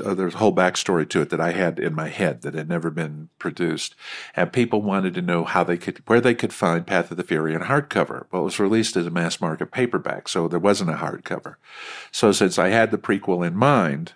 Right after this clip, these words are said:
I went ahead and wrote the prequel, and we bound it in one set of hardcovers. And I actually had a couple of people say, "Oh, he's just recycling the original book." Okay, the final book is two words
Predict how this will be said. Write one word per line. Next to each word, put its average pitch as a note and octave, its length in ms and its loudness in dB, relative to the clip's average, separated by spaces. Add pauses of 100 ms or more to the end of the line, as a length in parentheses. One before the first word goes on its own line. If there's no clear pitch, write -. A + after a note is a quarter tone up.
(120)
I G2+ 120 2
went G2+ 200 2
ahead F2+ 240 0
and E2 160 -4
wrote G#2+ 220 0
the F#2 80 -6
prequel, E2 400 -2
and D#2+ 80 -6
we E2+ 80 -4
bound F2 400 0
it D#2+ 100 0
in D2+ 160 -6
one D#2+ 140 -4
set D#2+ 200 0
of D2 100 -4
hardcovers. D#2+ 560 -4
And D#2 100 -6
I F#2+ 80 0
actually F#2+ 240 0
had D#2+ 80 0
a D2 40 -8
couple G2+ 300 -2
of F2+ 80 -2
people F#2 140 -2
say, - 80 -4
"Oh, F#2 100 4
he's F#2 120 4
just G2+ 180 2
recycling F#2 640 2
the D#2+ 60 -4
original D#2+ 420 -2
book." F#2 320 0 (400)
Okay, G#2+ 300 4 (240)
the A2+ 80 0
final D#3+ 400 4
book A2 340 2
is - 160 -2
two G3+ 460 2
words C#3+ 560 4